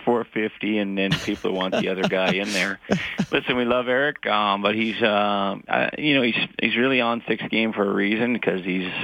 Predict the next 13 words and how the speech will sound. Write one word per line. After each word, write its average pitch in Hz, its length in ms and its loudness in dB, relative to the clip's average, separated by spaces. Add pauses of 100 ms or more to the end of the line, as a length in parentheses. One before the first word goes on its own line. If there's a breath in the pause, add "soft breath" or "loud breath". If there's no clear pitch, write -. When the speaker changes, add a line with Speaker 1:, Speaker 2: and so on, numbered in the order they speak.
Speaker 1:
he's - 120 -2
hurting. 110 480 -2 (480 loud breath)
Um, 95 500 2
so, 98 380 2
I 101 100 2
mean, 104 180 2
I'm 120 180 2
hoping 123 440 0
six 120 240 -2
is 107 100 0
all 110 260 2
it 107 80 0
is. 113 340 0